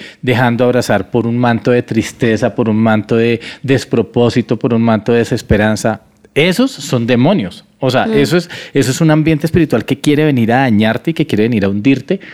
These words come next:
Speaker 1: con el único propósito de ir por tu vida. Entonces ahí es cuando yo digo, "No, acá tengo que hacer una guerra espiritual y me tengo que levantar en contra de eso que me está oprimiendo".
Speaker 2: Y esa guerra espiritual quizá no es,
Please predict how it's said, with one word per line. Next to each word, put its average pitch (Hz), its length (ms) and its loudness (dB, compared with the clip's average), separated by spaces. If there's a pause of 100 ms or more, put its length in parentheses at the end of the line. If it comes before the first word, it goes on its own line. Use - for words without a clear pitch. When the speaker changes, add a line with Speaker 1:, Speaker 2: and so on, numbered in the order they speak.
(180)
Speaker 1:
con 135 120 2
el 110 100 4
único 95 200 0
propósito 131 580 0
de 127 80 4
ir 92 160 0
por 95 160 -2
tu 98 160 0
vida. 85 280 0 (380)
Entonces 107 480 -2
ahí 117 120 2
es 92 100 -2
cuando 117 220 0
yo 98 100 0
digo, 98 300 2
"No, 92 400 0
acá 92 320 -2
tengo 104 240 2
que - 80 0
hacer 123 140 0
una 101 120 2
guerra 113 200 0
espiritual 113 520 -2
y 120 80 -6
me 113 80 0
tengo 90 200 0
que 107 120 -4
levantar 104 340 0
en 90 100 -6
contra 107 420 0
de 92 80 2
eso 87 160 0
que - 80 -2
me 95 60 2
está - 160 -2
oprimiendo". 82 520 -12
Speaker 2:
Y 247 140 0
esa 285 240 2
guerra 311 240 0
espiritual 311 520 0
quizá 262 420 0
no 262 200 4
es, 247 340 0